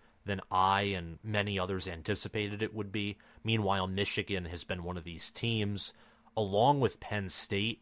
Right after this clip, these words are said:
and also Oklahoma, that have steadily risen throughout the year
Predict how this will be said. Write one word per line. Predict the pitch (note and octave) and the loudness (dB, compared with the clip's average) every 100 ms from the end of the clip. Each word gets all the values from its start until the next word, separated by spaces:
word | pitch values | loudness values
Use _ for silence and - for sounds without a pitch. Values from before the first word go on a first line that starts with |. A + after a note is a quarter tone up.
| - | -8
and | G2 | -2
also | A2+ - G#2 | 0 2 0
Oklahoma, | G#2 G2+ - F2 G2+ G#2 F#2 E2+ - - _ | 0 -4 -4 -6 0 0 0 -2 -4 -18 _
that | F#2+ | -4
have | G2 - | -2 2
steadily | - - A#2+ A#2 G#2 | 2 4 4 4 2
risen | E2+ E2 F2 G#2 G#2 G2+ E2+ | -2 -8 2 4 4 2 -4
throughout | - G2 E2+ - | -6 -2 -2 -2
the | F2 | -8
year | E2 E2+ D#2+ D2 | -8 -6 -6 -8